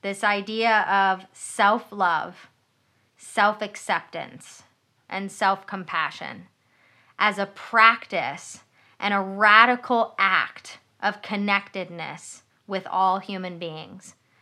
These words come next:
Because the truth is, when we're willing to see ourselves at our most ugly, our most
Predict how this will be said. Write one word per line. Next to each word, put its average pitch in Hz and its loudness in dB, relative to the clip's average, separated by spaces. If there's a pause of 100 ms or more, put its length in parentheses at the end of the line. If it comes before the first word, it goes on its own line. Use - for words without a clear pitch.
(280)
Because 214 -4
the 214 -4
truth 320 -4
is, 170 -4
when 202 -4
we're 202 -2
willing 247 -2
to 254 -8
see 240 -6
ourselves 185 0
at 180 0
our 185 0
most 208 -2
ugly, 175 -6 (340)
our 196 0
most 214 -2